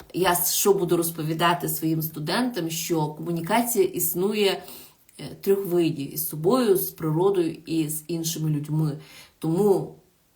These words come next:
найголовніша комунікація, з чого все починається, як я спілкуюся з собою. І от ці внутрішні діалоги, які ми з собою ведемо,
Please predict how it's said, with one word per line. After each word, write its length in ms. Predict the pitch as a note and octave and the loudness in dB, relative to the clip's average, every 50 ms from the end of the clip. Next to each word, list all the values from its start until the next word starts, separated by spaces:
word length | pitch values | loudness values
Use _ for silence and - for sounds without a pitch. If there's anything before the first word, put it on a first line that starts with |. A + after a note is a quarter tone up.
| _ - | _ -2
найголовніша 720 | F3 E3+ D#3 E3 F3+ E3+ E3 F3+ F#3+ G3 F#3+ F#3+ - E3+ | -2 0 0 0 0 0 0 2 0 0 0 0 -2 -6
комунікація, 720 | D#3+ - D#3+ D#3+ E3 E3 D#3+ - A3 C4+ - - C4+ G#3 | -8 -6 -6 -4 -4 -4 0 2 2 2 2 2 -2 -2
з 40 | G#3 | -2
чого 220 | - - G3 F3+ F3+ | 0 0 2 2 2
все 220 | - - - F3 | 0 -2 -4 -4
починається, 800 | - - E3 - - F3 E3+ E3+ D#3+ D#3 D3 D3 - - - C3+ A#2+ - | -6 -6 -10 -8 -6 -4 -4 -2 -2 -4 -4 -6 -8 -10 -10 -10 -10 -8
як 340 | D#3+ E3+ F3+ G3+ A#3 - G#3+ | -4 0 0 0 0 -2 -6
я 60 | G3 | -10
спілкуюся 680 | - - - D#3 D#3 D#3 - E3+ E3 E3+ E3 E3 E3 D#3 | -10 -6 -6 -6 -6 -4 -4 -4 -4 -2 -4 -4 -4 -4
з 100 | D#3 - | -4 -4
собою. 460 | F3 D#3 C#3+ C#3 C#3+ C3 - - - - - - - - - - | -4 -4 -4 -4 -6 -8 -8 -8 -12 -14 -18 -20 -18 -18 -18 -6
І 80 | - - | 2 6
от 220 | F#3+ F#3+ F#3+ - | 6 6 6 4
ці 300 | - - - A#3 A#3 G3+ | -2 0 2 2 2 2
внутрішні 680 | F3 F3+ F#3+ G#3 A#3 A#3+ A3+ - - F3 - - F#3 E3+ | 2 -2 -2 2 4 4 2 2 0 -4 -4 -4 -4 -4
діалоги, 580 | E3 D#3 F3 F3 F3 F3+ A3+ B3 A#3+ A#3+ G3+ D#3+ | -2 -2 0 0 2 2 2 2 0 2 0 0
які 540 | D#3+ D#3+ E3 E3 E3 - - G3+ G3 F#3 | 0 0 -2 -4 -4 -8 -8 -4 -2 -2
ми 220 | E3 E3+ F3 F#3 F3 | -2 0 0 0 0
з 100 | - - | 0 -2
собою 320 | F3 D#3+ D#3+ E3 D#3+ D#3 | -4 -4 -2 -2 -4 -4
ведемо, 460 | D#3 F3 F3 - C#4 D#4 D4 G3 - | -4 -6 -2 0 0 0 0 -2 -6